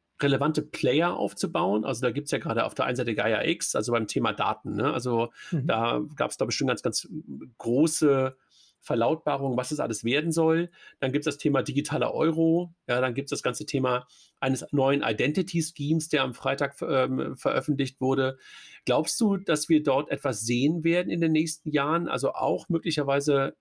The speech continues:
Speaker 1: in Abgrenzung zu sowas wie Visa und Master auf der einen Seite, also das Thema Payment Rails, eigene Bankenrails zu benutzen, ähm, und halt auch, ähm, im,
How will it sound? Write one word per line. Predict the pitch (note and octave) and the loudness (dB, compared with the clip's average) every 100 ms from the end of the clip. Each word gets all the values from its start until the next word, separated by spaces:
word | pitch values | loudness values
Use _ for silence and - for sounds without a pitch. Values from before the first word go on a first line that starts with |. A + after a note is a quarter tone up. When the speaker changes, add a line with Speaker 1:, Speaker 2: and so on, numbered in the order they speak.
| _ | _
Speaker 1:
in | C3+ B2+ B2 B2 _ _ _ _ - | 0 0 -2 -6 _ _ _ _ -6
Abgrenzung | C3+ C#3 - E3 F#3+ F#3+ G3+ G3 | -4 -4 -4 -2 0 0 0 0
zu | F#3 | 0
sowas | E3 E3 E3 | 2 0 0
wie | D#3+ | 0
Visa | C#3+ D3+ C#3 | 0 0 0
und | B2 | 0
Master | B2 C#3 - B2+ | 0 -2 0 -2
auf | B2 | 0
der | - A2+ | -2 0
einen | B2+ D#3 | 0 0
Seite, | D#3+ F#3+ G#3+ B3+ C4 | 2 0 0 -2 -2
also | A#2+ A#2 | -2 -2
das | A2 G#2+ | -2 -4
Thema | - A#2+ A2+ - - | -2 -2 -2 -4 -2
Payment | C3+ C#3+ C#3 | 2 2 2
Rails, | C3+ C3 C3 | 0 0 0
eigene | - C3+ B2+ | 0 2 2
Bankenrails | G#2+ B2 - C3+ C3+ C#3 - | 0 -4 0 2 2 2 -2
zu | C#3+ | 0
benutzen, | C#3+ D3+ - A3 G#3+ - - - - - | 2 0 0 0 -2 -14 -20 -20 -8 0
ähm, | C#3 C3+ | 2 2
und | C#3 D3+ D#3+ | 4 2 4
halt | D#3+ - | 0 0
auch, | B2+ C#3+ D#3 - _ _ _ _ _ - - | 2 2 0 -8 _ _ _ _ _ -16 0
ähm, | C#3+ B2 A#2+ B2 C3+ - - | 2 4 4 2 -2 -6 0
im, | C#3 C#3 B2+ D3+ | 2 4 2 -4